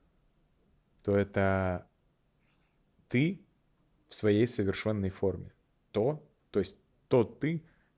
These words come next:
которым ты мог стать. Если ты в какой-то медитации находишься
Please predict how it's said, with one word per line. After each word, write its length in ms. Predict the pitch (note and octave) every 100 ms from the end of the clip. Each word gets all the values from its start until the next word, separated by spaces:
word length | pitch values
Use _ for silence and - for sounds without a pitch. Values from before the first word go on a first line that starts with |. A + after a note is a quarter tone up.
| _
которым 880 | - G#2 - B2 A#2+ G#2+ G2+ G2+ F#2+
ты 160 | -
мог 220 | A2 G#2 -
стать. 320 | - E2+ -
Если 260 | G2 G#2+
ты 120 | F#2+ A#2
в 60 |
какой-то 340 | - G2 A#2 A#2+
медитации 640 | A2+ G#2+ G#2 G2+ F#2+ -
находишься 600 | F#2 E2+ F#2 F2 - F#2